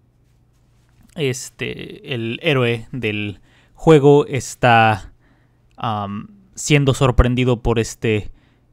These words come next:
vejete encuerado en su túnica. <laughs> Este, y pues es una, no sé, elegí una composición bastante sencilla, muy,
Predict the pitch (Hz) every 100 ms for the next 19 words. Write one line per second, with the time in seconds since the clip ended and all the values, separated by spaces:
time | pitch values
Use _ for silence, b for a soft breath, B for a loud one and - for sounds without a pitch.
0 | _ _ _ - 131 135 - 131 127 123
1 | 127 117 107 117 110 113 196 - - -
2 | - _ - 117 104 104 101 107 b b
3 | b b b - 123 - 120 120 170 185
4 | - - - 240 - - - - 147 139
5 | 131 B B B B B B B _ _
6 | _ _ 156 151 151 151 151 - - 131
7 | 139 131 135 123 110 104 98 - - _
8 | _ _ _ _ _ _ _ _ _ _
9 | _ - - 160 135 131 123 135 147 147
10 | 131 123 139 127 113 120 - 123 117 104
11 | 120 104 101 104 135 127 120 113 110 107
12 | 110 107